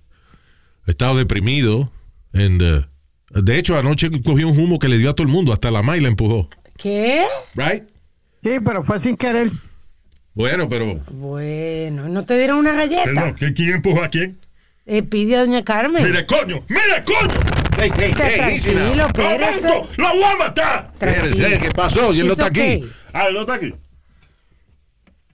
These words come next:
Speaker 2: No.
Speaker 4: ¡Vamos a romper la computadora, coño!
Speaker 2: ¿Qué tiene que ver la
Speaker 1: Espérate,
Speaker 2: computadora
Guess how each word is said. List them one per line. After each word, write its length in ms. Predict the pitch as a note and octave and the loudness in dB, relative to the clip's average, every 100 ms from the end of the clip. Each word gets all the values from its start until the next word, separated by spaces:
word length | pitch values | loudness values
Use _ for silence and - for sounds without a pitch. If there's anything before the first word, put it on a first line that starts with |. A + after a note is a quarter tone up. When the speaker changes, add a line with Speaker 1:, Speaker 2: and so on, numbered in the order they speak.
| _ _ | _ _
Speaker 2:
No. 140 | E3 F4+ | -2 0
Speaker 4:
¡Vamos 200 | G#4 G4+ | 2 2
a 220 | E4 D#4 | 2 2
romper 380 | E4 - G4 F#4+ | 2 0 0 2
la 60 | |
computadora, 640 | D#4 C#4+ B3 A#3+ F4 D#4+ - | 0 0 -2 -2 0 0 0
coño! 320 | F4+ D#4+ A3 D#3 D3 - - - - - - - - - | -2 -2 -4 -4 -2 -2 0 0 -2 -2 -4 -6 -14 -6
Speaker 2:
¿Qué 160 | A3+ A3+ | -4 0
tiene 260 | B3+ C4 | 0 0
que 120 | A#3 C4 | 0 0
ver 140 | C#4 | 0
la 60 | C#4+ | 0
Speaker 1:
Espérate, 40 | |
Speaker 2:
computadora 520 | C4+ C#4 C4+ C4 B3+ | -2 -2 0 2 2